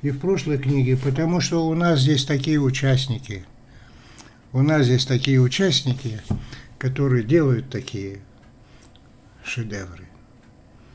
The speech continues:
Да, мы все художники, мы все писатели, мы все спортсмены, мы все чемпионы.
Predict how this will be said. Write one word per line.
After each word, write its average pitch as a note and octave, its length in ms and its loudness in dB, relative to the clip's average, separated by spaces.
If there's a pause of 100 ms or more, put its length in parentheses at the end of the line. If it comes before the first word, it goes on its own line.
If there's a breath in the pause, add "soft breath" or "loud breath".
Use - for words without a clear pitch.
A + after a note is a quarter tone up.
(360 loud breath)
Да, F3 300 4
мы C#3 300 4
все C3+ 240 2
художники, C3+ 800 2
мы B2 200 2
все B2 200 -4
писатели, B2+ 800 0
мы A#2 180 0
все A#2+ 240 -4
спортсмены, C3+ 800 0
мы A2+ 160 -2
все B2 220 -4
чемпионы. C3 840 -2